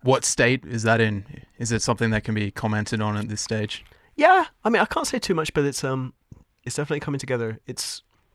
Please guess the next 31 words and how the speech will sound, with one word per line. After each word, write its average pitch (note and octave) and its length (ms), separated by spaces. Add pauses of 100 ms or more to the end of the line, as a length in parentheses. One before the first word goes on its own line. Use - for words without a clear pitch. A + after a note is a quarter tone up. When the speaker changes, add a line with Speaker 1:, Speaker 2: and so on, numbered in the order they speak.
(140)
Speaker 2:
yeah, D3 140
without D#3+ 260
saying F3+ 180
too D#3 140
much, C#3 180
it's C3+ 100
kinda D3+ 220
like, C3 320 (880)
again, C3 280
as A#2 120
I B2 60
said, A#2 220 (180)
we C3+ 120
make C#3 240
stuff - 420 (120)
difficult C3 300
for C#3 100
ourselves D3+ 540
in A#2+ 180
that A#2 220 (480)
every A2+ 240
project A#2+ 420
is A2 100
a A2 80
discrete A2+ 380
project. - 460 (100)
And A#2 120
I A2+ 40
think B2 320 (1120)
after C3+ 260
Platform, C3 640